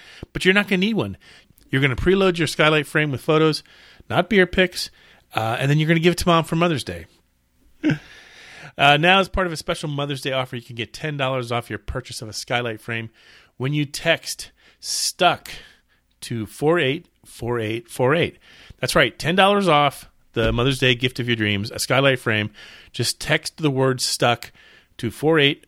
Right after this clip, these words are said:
four eight four eight. That's S T U K to four eight four eight four eight. Make Mom happy this year with a Skylight frame. So, Jen,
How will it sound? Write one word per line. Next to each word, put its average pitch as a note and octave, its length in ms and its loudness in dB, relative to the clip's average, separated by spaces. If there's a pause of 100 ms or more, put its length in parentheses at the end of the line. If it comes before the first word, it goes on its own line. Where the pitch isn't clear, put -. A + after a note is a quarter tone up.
four C3 340 -4
eight A#2 360 -4
four A2 260 -8
eight. G2 200 -10
That's - 340 -10
S F3 200 0
T - 160 -6
U C3 280 2
K A#2+ 360 2
to G#2+ 140 -8
four G#2 260 -4
eight G#2+ 200 -6
four A2+ 200 -4
eight A#2 160 -4
four D3 240 2
eight. F3+ 220 2 (560)
Make C3+ 220 -2
Mom D#3 240 4
happy A#2+ 260 -2
this A#2+ 220 -2
year B2 80 -2
with A2+ 80 -6
a G2 40 -8
Skylight B2 400 -2
frame. A2 360 -8 (2750)
So, - 180 -2
Jen, D#3+ 440 0